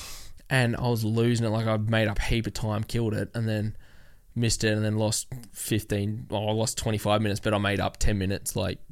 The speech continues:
for the whole stage. And then, um, I got to the finish line, like, "Race is cancelled, it's all over. Just sit here, you're not allowed to move." And I'm like, "What, what do you mean? Like, you get across the finish line, you just had a crap day, and then they're like, 'Race is cancelled, like,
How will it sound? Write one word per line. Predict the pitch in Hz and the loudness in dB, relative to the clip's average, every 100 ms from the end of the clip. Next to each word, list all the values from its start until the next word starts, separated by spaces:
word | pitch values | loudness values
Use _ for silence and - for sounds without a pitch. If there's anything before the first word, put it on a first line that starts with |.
| - | -12
for | - | -4
the | 107 | -2
whole | 104 104 | -2 -4
stage. | - 95 90 113 - - - - - - - | -2 -2 -2 -4 -10 -16 -20 -20 -20 -18 -6
And | 113 107 107 | -2 0 0
then, | 110 107 107 | 0 0 0
um, | 110 107 101 90 - - | 0 0 -2 -4 -8 -6
I | |
got | 127 113 | -2 -2
to | |
the | 110 | -2
finish | - 117 113 | -2 0 2
line, | 110 107 | 2 2
like, | 107 - | 0 -2
"Race | 127 123 - | 2 4 4
is | |
cancelled, | - 120 120 117 | 0 0 2 2
it's | 107 | 2
all | 123 113 | 4 8
over. | 117 120 110 - | 8 6 0 -4
Just | 117 - | -4 2
sit | 131 | 2
here, | 117 | 4
you're | 113 | 4
not | 113 | 4
allowed | 110 107 | 6 4
to | |
move." | 101 120 127 | 4 2 0
And | 110 | 0
I'm | 139 | 0
like, | 156 147 - - - - - - - | 0 -2 -8 -18 -18 -18 -18 -16 -8
"What, | 139 - - - | -8 -8 -20 -10
what | 104 175 | -2 0
do | 190 | 2
you | 156 | 4
mean? | 170 175 | 4 4
Like, | 139 | 4
you | 143 | 4
get | 185 | 2
across | 180 185 | 4 0
the | 143 | 0
finish | - 143 | 0 0
line, | 113 | 0
you | 123 | 0
just | |
had | 147 | 0
a | 139 | 0
crap | - 131 | 0 0
day, | 131 123 110 120 - - - - - - - | 2 2 2 -2 -6 -14 -18 -18 -18 -12 -2
and | 147 | 2
then | 143 | 4
they're | 139 | 4
like, | 135 131 - | 4 4 2
'Race | 131 135 - | 4 4 4
is | 127 | 0
cancelled, | - 123 127 110 107 | 2 2 4 2 4
like, | 113 | 2